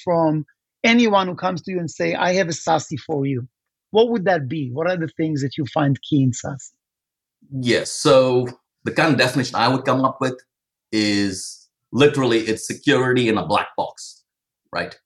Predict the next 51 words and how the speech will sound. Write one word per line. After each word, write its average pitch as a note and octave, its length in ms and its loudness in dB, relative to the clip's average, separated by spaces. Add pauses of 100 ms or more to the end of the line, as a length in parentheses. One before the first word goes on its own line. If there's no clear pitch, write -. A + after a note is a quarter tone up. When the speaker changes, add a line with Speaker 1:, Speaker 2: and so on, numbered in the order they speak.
(400)
Speaker 2:
As A#2+ 160 -2
things F3 220 0
have C3 80 4
evol-, A2 460 4
evolved, G2+ 360 2
you G#2 60 -2
know, F#2 180 -4 (100)
DevOps A2+ 520 2
was F#2+ 120 -6
a F#2+ 40 -8
big G#2+ 300 0
movement G2 500 -2 (360)
of, F#2 240 -4
uh, F2 220 -2
a - 40 -6
few B2+ 180 2
years - 280 4
ago, F2+ 400 -4 (260)
and G2 120 -4
now A2 200 2
it's G#2+ 140 -4
evolved F#2+ 340 0
to - 60 -8
DevSecOps, F2+ 840 -4
right? E2 180 -4
You G#2 100 0
wanna G#2 220 2
build F#2+ 180 -4
security A2 760 0
into F#2 380 -6
all A#2 420 2
your G2+ 240 -2
I G2 120 0
T F#2+ 180 -8
offerings. - 600 -6 (160)
You G2+ 120 0
wanna G2+ 240 2
build G#2 160 2
security G#2 560 0
into F#2+ 200 -4
all G#2+ 320 2
your G2 120 -2
capabilities, F2 880 -4 (260)
and G2+ 160 -2
sasi B2 480 0
plays A2 320 0
a - 80 -6
critical G2+ 560 -2
part F2 240 2
in E2 100 -12
that. F2 200 -4